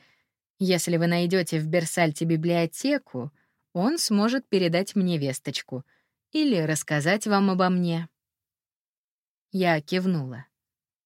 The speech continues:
«Это хорошо. Думаю, мы там будем в середине лета, так что у вас будет подкрепление».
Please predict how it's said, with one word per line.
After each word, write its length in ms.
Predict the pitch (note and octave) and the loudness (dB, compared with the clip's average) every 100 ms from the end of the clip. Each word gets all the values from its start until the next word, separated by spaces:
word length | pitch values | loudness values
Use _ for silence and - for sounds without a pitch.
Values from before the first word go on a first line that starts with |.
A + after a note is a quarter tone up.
| _ _ _ _ - | _ _ _ _ -4
«Это 320 | C#4+ C4 A#3+ | -2 -2 -4
хорошо. 680 | - A#3 A3 - D3+ B2 - _ _ _ _ _ _ | -2 0 0 -2 -4 -8 -12 _ _ _ _ _ _
Думаю, 480 | A3+ G#3 G#3 G3 F#3+ | 2 6 6 6 4
мы 160 | G3 G3+ | 4 4
там 240 | G3 F#3+ | 2 4
будем 260 | F#3+ F#3+ F#3 | 2 2 0
в 20 | |
середине 560 | - G3 G3 G3 G3 G3 | 2 2 4 4 4 2
лета, 440 | A#3 F#3 - C#3 _ _ _ _ | 2 -2 -6 -16 _ _ _ _
так 220 | A#3 A3 | -2 -2
что 340 | - - G3+ G3+ | -2 0 2 4
у 40 | |
вас 200 | B3+ D#4+ | 4 4
будет 320 | G3 A#3 B3 | 2 0 -2
подкрепление». 960 | - E3+ - D#3+ D3 D3 D3 C#3+ C3 | -4 -6 -2 -2 0 0 0 -2 -6